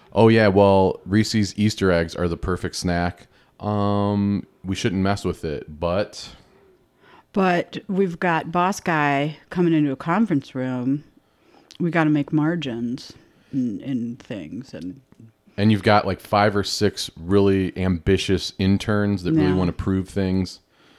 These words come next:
Speaker 1: So what happened in that marketing
Speaker 2: Ugh.
Speaker 1: meeting, Patty Links?
Speaker 2: Vomit things, things that I'm
Speaker 1: Mm.
Speaker 2: not happy with. Also,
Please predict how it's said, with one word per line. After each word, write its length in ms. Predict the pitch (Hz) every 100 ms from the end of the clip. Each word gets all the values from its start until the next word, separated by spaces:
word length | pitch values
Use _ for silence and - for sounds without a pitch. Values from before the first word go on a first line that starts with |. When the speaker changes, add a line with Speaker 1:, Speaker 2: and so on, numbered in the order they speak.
| _ _ _ -
Speaker 1:
So 520 | - 95 82 80 - -
what 360 | 92 90 117 110
happened 680 | 139 123 - 92 73 71 - -
in 140 | 98 92
that 160 | 92
marketing 360 | 90 92 90 76
Speaker 2:
Ugh. 180 | 76 69
Speaker 1:
meeting, 480 | 78 82 76 73 73 - - - -
Patty 300 | 80 73 76
Links? 320 | 76 - 170
Speaker 2:
Vomit 460 | 160 160 156 151 -
things, 420 | 147 135 123 135
things 380 | - 170 170 160
that 80 | 175
I'm 160 | 165
Speaker 1:
Mm. 20 |
Speaker 2:
not 180 | 156 147
happy 300 | 143 147 -
with. 220 | 147 135 - _ _ - - -
Also, 460 | 285 339 294 226